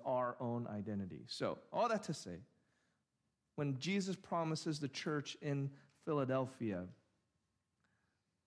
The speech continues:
this is saying, "God, we are going to the, be the place that God dwells."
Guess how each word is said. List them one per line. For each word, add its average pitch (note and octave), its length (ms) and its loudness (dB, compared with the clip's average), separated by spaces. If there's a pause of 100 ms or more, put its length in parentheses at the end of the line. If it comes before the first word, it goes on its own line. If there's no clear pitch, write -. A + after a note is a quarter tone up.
(920)
this D#3 220 2
is E3 100 4
saying, C#3+ 440 0
"God, F3+ 480 4 (2000)
we A#3+ 360 6
are F3+ 200 4
going F#3 300 4
to F#3+ 160 2
the, D#3+ 100 2 (220)
be D3+ 140 6
the D3+ 100 2
place A2+ 580 -2 (140)
that B2+ 160 0
God A2 340 2 (480)
dwells." G2+ 540 0